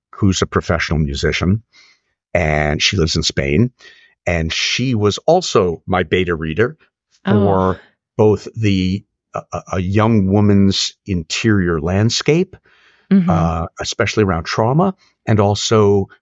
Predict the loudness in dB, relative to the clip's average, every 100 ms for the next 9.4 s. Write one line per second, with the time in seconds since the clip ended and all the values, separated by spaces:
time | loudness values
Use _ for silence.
0 | _ _ _ 0 2 0 0 0 -2 -2
1 | -4 -4 -4 -6 -6 -6 -6 -10 _ _
2 | _ _ _ -4 0 2 2 0 -2 -2
3 | 0 0 0 2 2 2 0 -2 2 4
4 | 4 4 0 -4 -4 -4 -2 0 0 0
5 | 0 0 -2 -6 -10 -4 -2 -2 -8 -14
6 | -18 _ _ _ -20 -20 _ _ -4 -4
7 | 0 0 2 2 0 -2 -2 0 0 0
8 | -2 -8 -2 2 2 0 -4 -8 -2 0
9 | 2 0 -2 -6